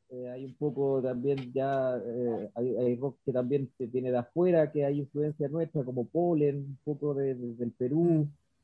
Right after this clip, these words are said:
Speaker 1: cosas como esa. Entonces, hay, claro, de Los Prisioneros, algo, algo, algo de eso hay, po,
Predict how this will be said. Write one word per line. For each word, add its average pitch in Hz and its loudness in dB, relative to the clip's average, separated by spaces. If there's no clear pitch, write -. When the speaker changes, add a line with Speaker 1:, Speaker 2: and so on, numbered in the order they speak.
Speaker 1:
cosas 165 0
como 170 2
esa. 202 4
Entonces, 185 2
hay, - -4
claro, 180 0
de 117 0
Los 110 -4
Prisioneros, 123 -2
algo, 139 -8
algo, 139 0
algo 139 2
de 151 6
eso 151 4
hay, 151 6
po, 92 -10